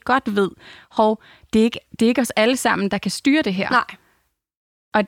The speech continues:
Speaker 1: og så, så jeg synes bare, at når jeg har lyttet til den der tekst, så kan jeg virkelig mærke det der med, også hvordan vi forherliger noget, men lige så snart det så går galt,
Speaker 2: Mm.
Speaker 1: når misbrud så indtræder.
Speaker 2: Ja.
Speaker 1: <gasps>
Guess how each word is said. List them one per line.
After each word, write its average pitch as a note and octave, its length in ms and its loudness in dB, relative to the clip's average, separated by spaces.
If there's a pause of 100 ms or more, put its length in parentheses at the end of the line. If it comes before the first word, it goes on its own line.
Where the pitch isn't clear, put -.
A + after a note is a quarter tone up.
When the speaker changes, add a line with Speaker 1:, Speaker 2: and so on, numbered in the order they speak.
Speaker 1:
og A3 80 0
så, A#3 200 -2
så - 160 0
jeg A3+ 100 2
synes C4 200 -2
bare, A#3+ 280 0
at - 60 -4
når A3 140 4
jeg A3+ 120 2
har B3 80 0
lyttet B3 280 0
til A3 100 0
den G3+ 140 -2
der G#3 60 -2
tekst, A3 300 -4
så A#3+ 60 -2
kan - 160 -4
jeg G#3 120 -2
virkelig A#3+ 260 0
mærke G#3+ 400 0
det G#3+ 180 -4
der G3+ 140 0
med, G3 260 -2 (340)
også A#3 200 2
hvordan A3+ 340 0
vi A#3 60 0
forherliger A#3+ 640 0
noget, A3 300 2
men A3 140 2
lige B3 120 0
så C4 100 -6
snart A3 280 -2
det G#3+ 100 -4
så G#3+ 120 -2
går G#3 160 -2
galt, A#3 380 -6 (180)
Speaker 2:
Mm. B3+ 60 2
Speaker 1:
når A#3+ 160 4
misbrud A#3+ 460 2
så A3 200 -4
indtræder. - 520 0 (120)
Speaker 2:
Ja. G#3 100 0 (640)
Speaker 1:
<gasps> C#4+ 60 -2